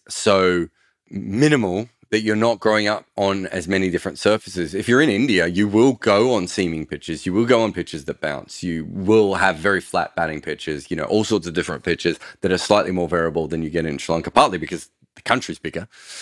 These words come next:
and partly because you have different kinds of climates, whereas Sri Lanka has a very similar climate everywhere. I think if you look at New Zealand and England, probably very similar again. South Africa, you can,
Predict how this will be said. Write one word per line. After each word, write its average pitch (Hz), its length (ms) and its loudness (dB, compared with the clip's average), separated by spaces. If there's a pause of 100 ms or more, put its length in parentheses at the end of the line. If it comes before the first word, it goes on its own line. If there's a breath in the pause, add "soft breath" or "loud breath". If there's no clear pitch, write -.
(220 loud breath)
and 101 100 -6
partly 92 240 0
because 87 240 -4
you 92 60 2
have 87 100 2
different - 280 -4
kinds 95 240 -2
of 87 100 -4
climates, 104 540 -2
whereas 80 400 -2
Sri - 160 -2
Lanka 92 180 -2
has 80 100 0
a 80 40 -10
very 87 180 0
similar 82 260 -4
climate 85 480 -4
everywhere. 87 520 0 (480 loud breath)
I - 40 -2
think 87 160 0
if - 80 -2
you 95 80 4
look 98 140 4
at 90 80 0
New 95 100 0
Zealand 95 380 2
and 87 80 0
England, 110 420 2 (360 soft breath)
probably 92 360 2
very 98 220 4
similar 104 380 0
again. 87 400 0 (720)
South - 280 0
Africa, 113 580 0 (380 soft breath)
you 101 240 2
can, 92 400 0